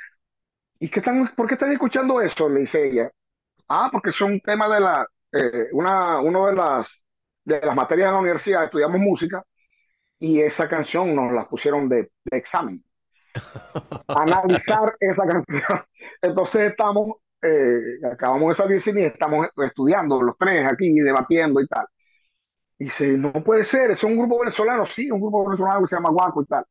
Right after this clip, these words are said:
Speaker 1: Y dice, "Bueno, él es el que le canta la canción esa". <laughs> Y dice, "Ah, no, no, no te puedo creer". Y dice, "Claro, sí, ven, Nelson, ven acá. Mira, unos amigos". Y, "Ah, no, nice to meet you, Nelson Arrieta" y tal.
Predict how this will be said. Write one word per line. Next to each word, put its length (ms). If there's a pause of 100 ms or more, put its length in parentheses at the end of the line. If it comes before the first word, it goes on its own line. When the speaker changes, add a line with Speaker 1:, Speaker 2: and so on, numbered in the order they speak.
(840)
Speaker 1:
Y 100
dice, 200
"Bueno, 380 (180)
él 160 (120)
es 120
el 60
que 100
le 120
canta 260
la 80
canción 340
esa". 300 (640)
<laughs> 1300 (360)
Y 120
dice, 480 (140)
"Ah, 480 (200)
no, 200
no, 160
no 120
te 100
puedo 240
creer". 360
Y 140
dice, 240
"Claro, 540
sí, 180
ven, 320
Nelson, 360
ven 160
acá. 240 (440)
Mira, 280
unos 240
amigos". 380
Y, 100
"Ah, 240
no, 460
nice 240
to 120
meet 200
you, 140
Nelson 500
Arrieta" 320
y 60
tal. 100